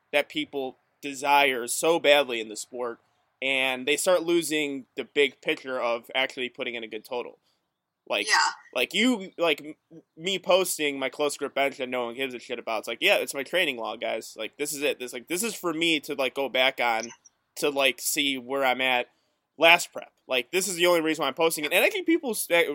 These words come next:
Speaker 1: really, for those listening who try to get clout, people actually do appreciate you posting a regular workout. <laughs> Like,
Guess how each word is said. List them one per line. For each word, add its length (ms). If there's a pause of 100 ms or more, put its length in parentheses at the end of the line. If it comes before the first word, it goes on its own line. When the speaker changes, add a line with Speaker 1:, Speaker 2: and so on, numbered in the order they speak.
(120)
Speaker 1:
really, 400 (640)
for 180
those 240
listening 400
who 100
try 260
to 80
get 160
clout, 360
people 240
actually 180
do 140
appreciate 520
you 200
posting 360
a 60
regular 320
workout. 500
<laughs> 60
Like, 320